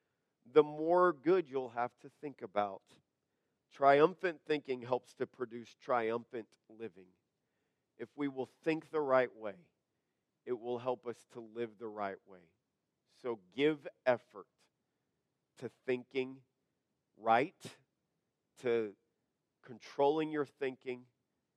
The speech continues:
and maybe tonight and in the next couple of days, spend some time thinking about your thinking. Please join me in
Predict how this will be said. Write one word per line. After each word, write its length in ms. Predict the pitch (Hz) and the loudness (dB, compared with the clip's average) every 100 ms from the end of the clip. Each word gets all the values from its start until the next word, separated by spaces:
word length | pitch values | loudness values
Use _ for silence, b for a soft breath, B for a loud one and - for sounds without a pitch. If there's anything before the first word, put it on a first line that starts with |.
| _ _ | _ _
and 120 | 104 110 | -6 2
maybe 400 | 135 143 151 143 | 2 2 -2 -2
tonight 600 | - 117 117 127 127 - 107 - | -8 -4 0 2 0 -4 _ -20
and 100 | 107 | -14
in 140 | 120 | -12
the 80 | 113 107 | -12 -6
next 320 | 117 - - | -6 -6 -8
couple 280 | 131 110 113 | -6 -6 -8
of 100 | 107 | -6
days, 240 | 117 117 113 | -2 -2 -4
spend 340 | - - 147 160 | -8 -2 -2 -4
some 220 | - 135 - | -12 -14 -8
time 280 | 131 107 87 85 _ _ _ _ _ - | -6 -6 -8 _ _ _ _ _ _ 2
thinking 500 | 139 135 139 127 123 _ _ _ _ - | 2 0 -6 -6 -12 _ _ _ _ -14
about 380 | 101 117 113 101 | -2 4 4 2
your 100 | 104 - - | -12 -20 -18
thinking. 160 | 95 _ _ _ _ _ - _ _ _ _ | -18 _ _ _ _ _ -20 _ _ _ _
Please 220 | 147 135 | -4 -4
join 280 | 120 123 113 | -2 -4 -4
me 120 | 107 | -6
in 80 | 101 | -12